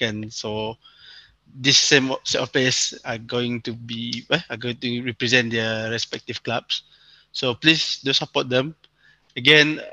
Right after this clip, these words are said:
uh, like I mentioned previously in season one, this is going to be a very, very interesting season. I'm really looking forward for, 'cause this is a one full season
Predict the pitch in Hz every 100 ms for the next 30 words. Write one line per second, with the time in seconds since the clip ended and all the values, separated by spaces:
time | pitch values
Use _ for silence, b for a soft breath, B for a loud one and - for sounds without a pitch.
0 | - 139 127 127 147 170 151 156 160 165
1 | 151 151 156 - 143 135 139 - 131 139
2 | 131 127 151 - b b b b b b
3 | 143 165 156 147 151 151 135 139 139 127
4 | 123 139 139 139 131 120 127 131 127 131
5 | 123 135 120 123 123 117 123 127 139 147
6 | 131 127 135 - 117 - - _ b b
7 | - - 127 120 139 - 139 131 131 139
8 | 135 131 139 131 139 127 131 127 131